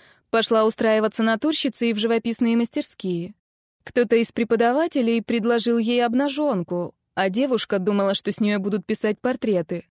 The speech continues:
Как она рыдала, оскорблённая, прибежала в мой кабинет, успокоиться не могла. Я даже преподавателя того вызвала,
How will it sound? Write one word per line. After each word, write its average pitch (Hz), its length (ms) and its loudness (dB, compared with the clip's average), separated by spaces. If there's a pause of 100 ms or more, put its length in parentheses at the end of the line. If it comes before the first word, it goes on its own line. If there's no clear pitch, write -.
(500)
Как 226 220 2
она 233 200 4
рыдала, 254 500 4
оскорблённая, 190 960 0 (160)
прибежала 190 580 2
в 175 80 -8
мой 190 180 2
кабинет, 208 600 0 (340)
успокоиться 247 760 0
не 185 100 0
могла. 180 500 -2 (340)
Я 233 180 4
даже 226 200 4
преподавателя 247 760 2
того 196 240 2
вызвала, 202 600 0